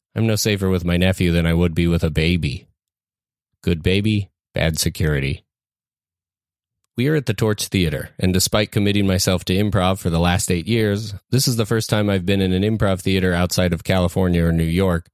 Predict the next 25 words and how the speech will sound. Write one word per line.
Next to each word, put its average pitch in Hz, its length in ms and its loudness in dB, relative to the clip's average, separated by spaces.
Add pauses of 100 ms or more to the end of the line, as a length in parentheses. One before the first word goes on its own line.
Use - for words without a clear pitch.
(440)
and 101 80 -2
the 107 60 2
first 123 240 -2
thing 117 160 0
I'm 101 140 0
struck 98 280 -2
by 90 200 0
is 87 160 0
how 92 160 2
it 73 100 -6
feels 92 240 0
like 90 160 0
the 85 100 -4
comic 90 360 0
book 85 180 -2
shop 85 260 0
in 80 120 0
my 78 120 2
hometown. 82 600 0 (720)
It's - 140 0
a 107 40 0
feeling 123 380 0
of 95 120 0
ignored 90 480 0
intensity. 85 720 -2